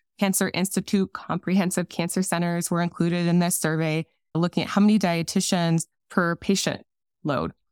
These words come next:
Estimated one dietitian for every twenty-three hundred,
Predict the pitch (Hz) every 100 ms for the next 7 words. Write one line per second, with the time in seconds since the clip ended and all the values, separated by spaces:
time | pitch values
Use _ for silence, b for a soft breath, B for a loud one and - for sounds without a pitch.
0 | _ _ _ _ _ _ _ 196 202 233
1 | 208 196 156 143 170 214 208 185 185 196
2 | 190 160 143 - 160 160 - 214 214 214
3 | 196 196 170 175 180 - 175 160 - 165